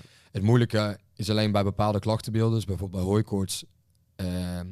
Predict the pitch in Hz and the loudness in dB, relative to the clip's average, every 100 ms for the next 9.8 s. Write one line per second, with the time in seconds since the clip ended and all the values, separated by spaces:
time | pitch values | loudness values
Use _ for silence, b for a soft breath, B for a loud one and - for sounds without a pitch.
0 | - _ _ _ _ - 92 87 107 101 | -16 _ _ _ _ -12 -10 -8 -6 -6
1 | - - 110 104 98 104 92 92 92 101 | -6 -2 -2 0 -4 -2 -2 -2 -2 -2
2 | 95 92 - 117 117 123 110 92 92 - | -2 -2 -2 0 2 0 0 -6 -6 -6
3 | 95 95 95 98 87 92 101 113 101 92 | -6 -4 0 0 0 0 0 -2 -4 -2
4 | 92 90 101 95 98 95 98 101 98 95 | -4 -6 -8 -4 -2 -2 -4 -6 -6 -8
5 | 95 98 107 107 98 104 104 117 B B | -6 -4 -2 -4 0 0 0 -4 B B
6 | B B 104 107 101 104 - 113 110 101 | B B -2 0 0 -2 0 0 2 0
7 | 98 90 101 107 104 101 95 95 95 95 | -2 -4 -2 -2 -2 -2 -2 -2 -4 -4
8 | 98 95 92 98 B B 98 92 107 - | -4 -2 -4 -10 B B -8 -2 -2 -2
9 | 98 92 - 92 92 95 92 90 | -4 -6 -4 -6 -4 -4 -4 -6